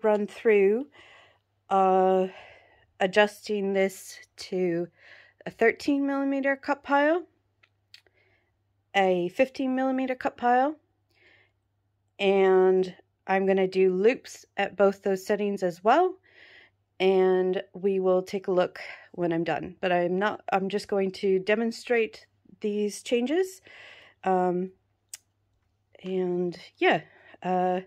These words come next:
hopefully between these videos and everything else, you can follow along. <laughs> Um,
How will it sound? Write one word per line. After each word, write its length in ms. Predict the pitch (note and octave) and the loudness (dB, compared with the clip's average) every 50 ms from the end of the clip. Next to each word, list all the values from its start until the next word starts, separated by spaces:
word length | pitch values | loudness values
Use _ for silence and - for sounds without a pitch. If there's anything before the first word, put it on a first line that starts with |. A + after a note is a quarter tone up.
| _ _ _ - - - - - - - _ _ _ _ _ _ | _ _ _ -20 -20 -20 -20 -20 -20 -20 _ _ _ _ _ _
hopefully 340 | - A3 G#3+ A3 - A#3 G#3+ | -2 -2 -2 0 -2 -4 -4
between 300 | A3 - - - A3+ A3 | -4 -6 -8 -4 -2 0
these 220 | A3 G#3+ G#3 G3 | 0 0 -2 -2
videos 500 | F#3 G3 F#3 G3 G3+ G3+ G#3 G#3+ G#3 F#3+ | -2 0 2 4 4 4 4 4 2 2
and 100 | F#3 F#3+ | 0 -2
everything 320 | F#3+ F#3+ G3 - G#3 G3 G3 | -2 -2 -2 -4 -2 -2 -2
else, 360 | G3 G3 - - - - - - | -2 -4 -6 -16 -18 -18 -16 -12
you 120 | F#3+ F#3 | -12 -12
can 240 | F#3 - G#3 F#3+ F#3+ | -10 -8 -8 -6 -4
follow 440 | F#3 A3+ G#3 G#3+ G#3+ A3 A3+ A#3+ B3 | 0 2 4 4 6 4 4 4 4
along. 320 | A3+ F3+ D#3+ E3 E3 D#3+ - - - - | 4 4 2 0 -4 -8 -12 -14 -8 4
<laughs> 140 | - D#4 - - _ _ - - - - - - - - - - _ _ _ _ _ _ _ _ _ _ _ _ _ - _ - | 4 4 4 4 _ _ -20 -18 -18 -16 -16 -18 -20 -20 -20 -20 _ _ _ _ _ _ _ _ _ _ _ _ _ -20 _ -10
Um, 560 | - F#3+ F#3 F3+ F3+ F3+ F3 F3 F3+ F3+ F3+ | -8 -8 -6 -6 -6 -6 -4 -4 -6 -6 -8